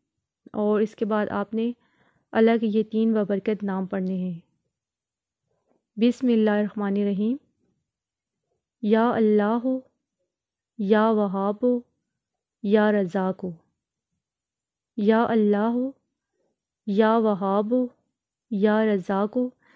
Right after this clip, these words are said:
इन अल्लाह के बबरकत नामों को आपने इकतालीस मरतबा पढ़ना है और इक्कीस मरतबा सूरह कुरैश को भी पढ़ना है,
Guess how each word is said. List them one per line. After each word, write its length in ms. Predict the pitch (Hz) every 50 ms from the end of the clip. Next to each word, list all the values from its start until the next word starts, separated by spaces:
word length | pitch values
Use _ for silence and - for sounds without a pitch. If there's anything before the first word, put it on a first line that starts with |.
| _ _ _ _ _ _ -
इन 160 | 247 254 247 247
अल्लाह 200 | 240 233 233 233
के 140 | 233 - 247
बबरकत 460 | 233 226 202 214 208 202 - 226 214
नामों 300 | 220 208 196 196 208 233 226
को 160 | - 254 247 - -
आपने 320 | 208 208 208 - 214 214 214 220 233 - _ _ _ _ _ -
इकतालीस 500 | 226 214 - - 220 208 202 214 208 - -
मरतबा 300 | 208 190 - 214 233 233 -
पढ़ना 280 | - 247 247 240 254 247
है 180 | 254 262 294 - _ _ _ _ _ _ _ _ _ _ _ _ _ _ _ _ _ -
और 220 | 220 214 220 - -
इक्कीस 300 | 233 - - 269 - -
मरतबा 380 | 240 220 208 185 202 214 214 214 208
सूरह 280 | - 220 214 214 214 208
कुरैश 320 | - 208 202 208 208 -
को 120 | - 220
भी 100 | 185 190 185
पढ़ना 300 | - 185 190 185 185 190
है, 220 | 180 175 175 170